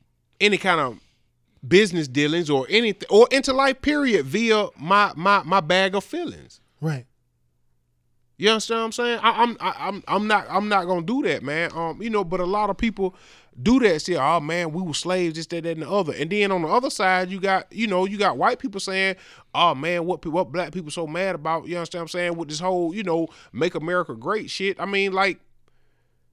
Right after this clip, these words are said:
Speaker 1: <sighs>
Speaker 2: I
Speaker 1: okay,
Speaker 2: mean
Speaker 1: uh, when, when, when, when you think of something being great,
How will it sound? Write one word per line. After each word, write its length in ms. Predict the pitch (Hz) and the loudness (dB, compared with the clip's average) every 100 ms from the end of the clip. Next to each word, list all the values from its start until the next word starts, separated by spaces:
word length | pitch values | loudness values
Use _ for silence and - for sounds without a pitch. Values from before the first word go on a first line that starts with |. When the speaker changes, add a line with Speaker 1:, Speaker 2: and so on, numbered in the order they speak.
| _ _ _ _ _ _ | _ _ _ _ _ _
Speaker 1:
<sighs> 0 | |
Speaker 2:
I 240 | - - - - - - - - _ _ - | -8 -8 -8 -14 -20 -20 -20 -20 _ _ 2
Speaker 1:
okay, 120 | 220 | 4
Speaker 2:
mean 200 | 240 240 | 8 8
Speaker 1:
uh, 400 | 233 220 214 202 | 8 8 8 6
when, 340 | 151 175 196 160 | 2 2 2 6
when, 260 | 202 175 | 6 6
when, 280 | 170 196 175 | 6 4 4
when 240 | 180 190 185 | 2 2 2
you 320 | 240 247 202 - | 0 0 -4 -2
think 200 | 208 190 | -2 -2
of 100 | 151 | -4
something 380 | 202 185 170 151 | -4 -4 -4 -2
being 300 | 156 147 120 | 0 0 -2
great, 340 | 123 107 82 | -2 -2 -6